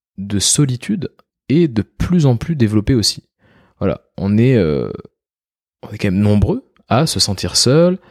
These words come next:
et, euh, à pas réussir à tisser des liens, en tout cas les liens qu'on, qu'on souhaiterait tisser avec les gens. Et donc je pense que, euh, il y a un besoin qui va devenir quasiment vital de se regrouper en communautés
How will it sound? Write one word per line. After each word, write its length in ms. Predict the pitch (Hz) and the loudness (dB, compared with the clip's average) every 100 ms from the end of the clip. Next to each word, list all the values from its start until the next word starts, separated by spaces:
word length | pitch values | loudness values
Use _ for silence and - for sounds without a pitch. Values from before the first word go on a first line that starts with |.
| _ _ _ - | _ _ _ -2
et, 280 | 107 139 | 2 4
euh, 500 | 117 87 82 82 73 62 - - - | 4 2 -2 -4 -6 -8 -12 -16 -14
à 120 | - | -12
pas 160 | 95 107 | -6 -2
réussir 380 | 101 95 - 117 | 0 0 0 0
à 80 | 87 | -2
tisser 460 | _ - 101 - | _ -6 -4 -2
des 100 | 90 | -2
liens, 340 | 85 98 113 160 _ _ | 0 2 2 -2 _ _
en 60 | - | -20
tout 100 | - | -8
cas 100 | 101 | -4
les 120 | 92 | -4
liens 200 | 85 98 | -2 -4
qu'on, 260 | 110 - 107 | -4 -10 -14
qu'on 120 | - | -14
souhaiterait 280 | 92 92 - | -8 -6 -6
tisser 300 | 101 - - | -8 -6 -2
avec 200 | 95 90 | -2 -4
les 60 | 82 | -10
gens. 140 | - - _ - - - - _ - | -12 -16 _ -20 -20 -20 -20 _ -2
Et 100 | 107 | 2
donc 180 | 147 143 | 2 2
je 100 | 113 | 0
pense 380 | - 151 160 | 0 0 0
que, 400 | - 123 131 143 - - | -2 0 2 0 -4 -8
euh, 320 | 87 80 69 | -6 -4 -6
il 60 | - | -4
y 60 | 90 | -2
a 60 | |
un 60 | 101 | 0
besoin 360 | 101 107 120 | 2 2 2
qui 140 | 117 - | 0 0
va 120 | 92 | 0
devenir 440 | 92 92 98 92 | 0 0 -2 -2
quasiment 480 | - 107 98 101 95 | 0 0 2 0 0
vital 640 | 92 98 110 113 160 135 - _ _ - - | -2 -6 -6 -4 -4 -4 -10 _ _ -20 -6
de 160 | 104 | -2
se 180 | 127 - | 0 2
regrouper 840 | 113 101 139 127 123 123 151 208 - _ - | 2 2 2 2 0 0 0 0 -6 _ -4
en 120 | 143 | -2
communautés 680 | 139 139 127 123 - 117 | 2 0 2 0 -2 -8